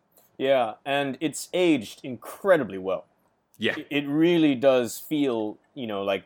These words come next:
Speaker 1: okay, maybe, you know, minus a couple of shots here and there. It re-, you could, this movie could come out today.
Speaker 2: Yeah.
Speaker 1: This movie could come out today, and it still looks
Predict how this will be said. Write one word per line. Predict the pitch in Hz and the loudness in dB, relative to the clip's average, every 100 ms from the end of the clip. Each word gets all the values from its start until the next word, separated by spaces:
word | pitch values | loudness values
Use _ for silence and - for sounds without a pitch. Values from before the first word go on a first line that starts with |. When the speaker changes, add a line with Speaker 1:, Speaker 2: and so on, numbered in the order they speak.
| - - | -12 -20
Speaker 1:
okay, | 117 104 95 | -12 -8 -8
maybe, | 104 113 104 98 | -6 -4 -4 -6
you | 113 | -10
know, | 98 | -8
minus | 95 107 107 101 | -4 -4 -4 -4
a | 98 | -10
couple | - - 101 | -8 -6 -6
of | 95 | -6
shots | 113 98 - | -4 -4 -4
here | 107 | -6
and | 101 | -2
there. | 104 104 | -2 -2
It | 135 147 | -4 -2
re-, | 156 | -2
you | 160 | -2
could, | 180 165 | -2 -2
this | 156 185 | 0 0
movie | 180 | 0
could | 175 135 | 0 -2
come | 143 120 | -2 -2
out | 107 | -4
today. | - 95 87 - _ _ _ _ _ - | -6 -8 -8 -10 _ _ _ _ _ -14
Speaker 2:
Yeah. | 95 - _ | -14 -14 _
Speaker 1:
This | 127 123 | -10 -2
movie | 151 143 | 0 0
could | 123 | 0
come | 143 | 0
out | 127 117 | 0 0
today, | 110 113 101 | 0 0 0
and | 107 | -4
it | 113 | -6
still | - 151 127 110 104 | -6 -2 -2 -2 -2
looks | 110 - - - | -4 -4 -10 -14